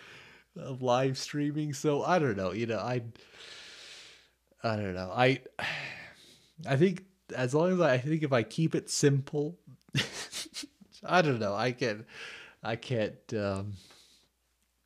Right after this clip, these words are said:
I, I'm too much, I'm too scatterbrained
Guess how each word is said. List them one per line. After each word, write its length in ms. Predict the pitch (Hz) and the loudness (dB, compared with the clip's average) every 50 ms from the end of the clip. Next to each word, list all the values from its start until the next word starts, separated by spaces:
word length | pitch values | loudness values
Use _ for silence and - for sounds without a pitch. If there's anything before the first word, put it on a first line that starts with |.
| _ _ _ - _ _ _ - | _ _ _ -20 _ _ _ -6
I, 200 | 120 117 123 135 | -4 -2 2 2
I'm 120 | 143 139 | 2 2
too 200 | 135 - 202 208 | 4 6 6 6
much, 320 | 185 175 160 147 - - 135 | 6 6 4 2 2 -2 -4
I'm 140 | 127 135 127 | -2 -2 -2
too 260 | - - 170 165 165 | 0 2 2 2 2
scatterbrained 1120 | 156 - - - 131 120 123 127 131 131 127 120 131 131 127 123 127 127 131 131 127 127 | 2 0 0 2 4 4 6 6 6 4 4 4 4 2 4 4 2 2 2 0 -2 -4